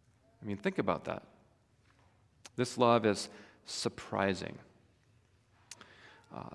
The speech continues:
the next thing about this love is that it's sacrificial, and what we mean by that is that it costs something. Uh, we typically use the word love in English as kind of a bland, kind of fluffy word, you know, like love is a feeling, like,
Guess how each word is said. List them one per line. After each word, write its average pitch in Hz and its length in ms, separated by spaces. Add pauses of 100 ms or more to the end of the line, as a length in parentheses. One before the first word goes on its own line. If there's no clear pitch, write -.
(100)
the 139 80
next 220 260
thing 165 160
about 135 200
this 127 200
love 123 240
is 110 140
that 113 140
it's 101 140
sacrificial, 104 960
and 107 260
what 127 140
we 139 100
mean 123 200
by 104 160
that 107 320
is 98 160
that 98 140
it - 180
costs - 720
something. - 480 (1040)
Uh, 95 140
we 135 340
typically 160 440
use 127 200
the 120 80
word 110 300
love 98 440
in 95 80
English 98 460
as 92 120
kind 117 160
of 101 60
a 90 60
bland, 95 640
kind 98 160
of 85 100
fluffy 98 360
word, 92 300
you 92 80
know, 90 180
like 90 220
love 95 280
is 92 120
a 90 80
feeling, 110 680
like, 87 400